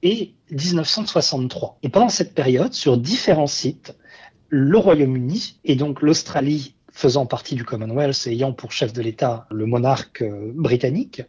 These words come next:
rejoint le programme, euh, nucléaire britannique pour que des tests aient lieu au milieu de nulle part, entre guillemets,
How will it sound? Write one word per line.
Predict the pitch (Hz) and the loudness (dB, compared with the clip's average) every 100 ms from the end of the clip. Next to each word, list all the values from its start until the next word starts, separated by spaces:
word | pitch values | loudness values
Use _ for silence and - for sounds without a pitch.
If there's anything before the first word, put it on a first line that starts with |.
| _ | _
rejoint | 170 123 240 202 220 214 | 0 4 4 4 2 2
le | 156 135 | 2 2
programme, | - 131 131 143 139 123 | 2 2 2 -2 -2 -4
euh, | 113 113 135 | -6 -8 -4
nucléaire | 151 151 - 131 127 123 113 117 - | -4 -2 -2 -4 -4 -8 -10 -12 -4
britannique | 117 127 120 143 214 - _ _ | -4 -2 -4 -4 -8 -12 _ _
pour | - 240 247 - | 2 4 4 0
que | 160 | -2
des | 127 | -2
tests | 123 175 180 - - | 0 0 -2 -8 0
aient | 160 | 2
lieu | 143 117 127 175 - _ _ _ _ | 2 0 -6 -8 -18 _ _ _ _
au | 143 127 | 2 2
milieu | 151 196 180 175 | 2 4 6 4
de | 123 | 2
nulle | 117 120 | -4 -4
part, | 120 143 113 | -2 -2 -4
entre | 107 123 | -6 -6
guillemets, | 107 113 117 117 | -6 -8 -8 -10